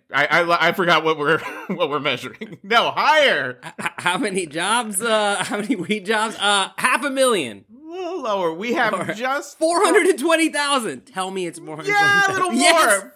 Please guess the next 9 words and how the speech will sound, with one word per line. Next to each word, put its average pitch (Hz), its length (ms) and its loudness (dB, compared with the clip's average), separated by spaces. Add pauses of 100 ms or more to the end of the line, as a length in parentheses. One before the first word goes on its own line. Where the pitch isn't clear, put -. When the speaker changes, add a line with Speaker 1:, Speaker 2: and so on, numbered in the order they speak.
Speaker 1:
Four 269 240 2
hundred 294 240 2
and 285 120 -8
twenty-eight 240 680 -2
thousand 190 720 -2
and 143 300 -4
fifty-nine. 180 1080 0
And 156 240 -8
yes, 196 500 2